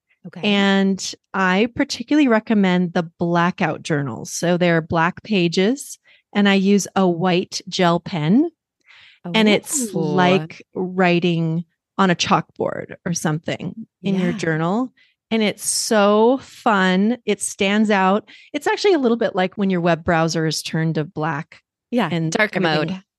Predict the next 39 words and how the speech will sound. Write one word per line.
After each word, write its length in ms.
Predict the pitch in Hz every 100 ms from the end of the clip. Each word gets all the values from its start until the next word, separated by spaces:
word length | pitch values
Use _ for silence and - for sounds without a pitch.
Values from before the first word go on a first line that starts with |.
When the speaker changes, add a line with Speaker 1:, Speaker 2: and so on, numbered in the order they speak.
| _ -
Speaker 2:
char-, 180 | 226 208
yeah, 80 | 247
Speaker 1:
Yeah. 260 | 160 180
Speaker 2:
there 100 | 202
we 80 | 208
go. 180 | 175 165
Dark 280 | 190 190 196
mode. 280 | 185 170 165 - - _ _
And 260 | 220 214 208
that's 260 | 202 208 220
how 160 | 233
it 80 | 226
is 280 | 220 208 202
with 260 | 202 208
this 220 | - 190 -
journal. 400 | 208 269 262 170
So 280 | 226 196 -
ninety-nine 580 | 190 180 196 208 214 208
percent 300 | 214 214 208
of 60 |
my 100 | 202
life 260 | 202 208 208
used 240 | 196 202
white 280 | 185 185 190
pages. 600 | - 202 208 240 277 262 - _
I 100 | 175 175
really 340 | 185 180 170 170
enjoying 680 | 165 160 170 160 156 151 214
the 400 | 185 170 151 175 - _ _
blackout 460 | 185 160 - 160 -
mode 380 | 147 151 - - _ _ -
Speaker 1:
I 100 | 185
Speaker 2:
with 140 | 175
Speaker 1:
like 340 | 156 170 330 -
the 80 |
Speaker 2:
our 40 | 403
journal. 400 | 208 185 175 165
Speaker 1:
blackout 320 | 180 175 127
mode. 800 | 190 180 170 165 160 151 151 -